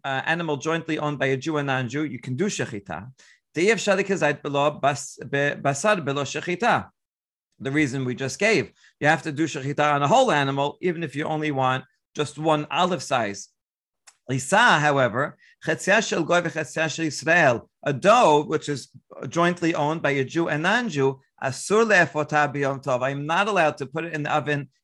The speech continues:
and bake it. Tahav shaleh lemiflega belisha, because in that case I can divide it. I go to my partner, I said, "Listen, you know, it's Yom Tov today. I can't cook on your behalf,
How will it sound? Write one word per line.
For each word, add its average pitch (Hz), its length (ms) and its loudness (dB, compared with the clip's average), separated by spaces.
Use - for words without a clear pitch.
and 151 200 -2
bake 202 300 2
it. 120 180 -4
Tahav 180 240 2
shaleh 214 480 2
lemiflega 170 600 0
belisha, 175 640 2
because 180 380 -4
in 180 120 0
that 269 220 4
case 170 420 0
I 214 120 0
can 240 180 -6
divide 247 440 2
it. 135 200 -4
I 180 80 -2
go - 220 0
to 220 120 -2
my 185 140 2
partner, 160 420 2
I 165 120 2
said, 180 200 -6
"Listen, 180 380 -4
you 196 80 -6
know, 175 140 2
it's 151 120 -2
Yom 202 180 0
Tov 165 240 2
today. 147 420 2
I 185 140 0
can't 208 360 -6
cook - 340 -4
on 165 160 0
your 196 160 2
behalf, 180 520 4